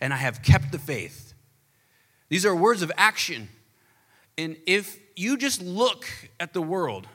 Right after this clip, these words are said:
the people who make the biggest impact are the people who act.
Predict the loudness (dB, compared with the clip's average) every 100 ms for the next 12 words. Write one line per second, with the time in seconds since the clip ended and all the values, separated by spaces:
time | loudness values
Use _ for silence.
0 | _ _ _ _ _ _ _ _ _ -8
1 | -8 -8 -8 -4 -4 -6 -10 -18 _ _
2 | _ _ _ _ _ _ _ _ _ _
3 | _ _ _ -6 -2 -2 -4 -10 _ -10
4 | -6 -4 -4 -8 -10 -10 -10 -6 -6 -6
5 | -10 -20 -10 -8 -6 -8 -8 -8 -10 -12
6 | -8 -6 -6 -8 -14 -8 -8 -8 -16 -14
7 | -14